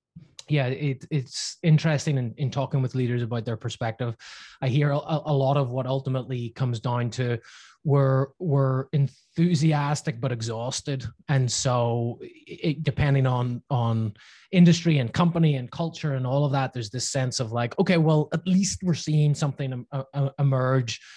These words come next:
so we can be a little enthusiastic about the future." But we've still got that, just the trauma of the last year. And I, and I think that there's a couple of things that we've gotta really bear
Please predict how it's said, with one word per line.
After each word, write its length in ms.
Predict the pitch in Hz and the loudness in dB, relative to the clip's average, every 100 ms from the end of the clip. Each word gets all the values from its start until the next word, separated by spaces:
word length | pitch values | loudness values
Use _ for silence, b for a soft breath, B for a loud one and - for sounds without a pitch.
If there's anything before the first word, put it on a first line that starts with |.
| B | B
so 160 | - 139 | -2 0
we 100 | 131 | 2
can 140 | 143 | 0
be 100 | 135 | 2
a 40 | 127 | 2
little 200 | 127 123 | 0 -2
enthusiastic 560 | 117 127 120 117 - | -4 -6 -4 -6 -6
about 160 | 113 110 | -8 -8
the 60 | |
future." 340 | 110 - 117 123 | -8 -10 -6 -4
But 300 | 110 135 - | 0 -2 -2
we've 300 | 165 170 156 | -2 4 4
still 240 | - 170 156 | 4 -2 -2
got 220 | 143 135 | -2 -4
that, 200 | 123 123 _ B B B | -6 -8 _ B B B
just 200 | 175 170 | -2 0
the 80 | 131 | -4
trauma 680 | - - 127 120 143 160 143 | -8 -6 -2 2 6 6 4
of 240 | 143 131 | 0 -2
the 100 | 117 | -2
last 420 | 113 110 117 - | -4 -6 -8 -10
year. 340 | 127 131 185 208 | -8 -2 2 2
And 100 | 147 | 2
I, 60 | 139 | 0
and 160 | 143 | -2
I 80 | 139 | -2
think 300 | 143 190 185 | 0 0 0
that 300 | 165 139 - B B B B B B B B B - | 2 0 0 B B B B B B B B B 0
there's 160 | 165 151 | 2 2
a 60 | |
couple 340 | 156 - 196 196 | 0 -4 0 0
of 80 | |
things 320 | - 175 160 127 | 2 4 4 2
that 240 | 143 135 _ _ | -2 -4 _ _
we've 300 | 175 160 151 | -8 -4 -2
gotta 440 | 127 139 131 131 131 | -2 -2 0 -2 -4
really 420 | - 147 143 135 123 | -4 -2 0 0 -4
bear 560 | 117 131 123 127 123 | -4 -4 -2 -2 -4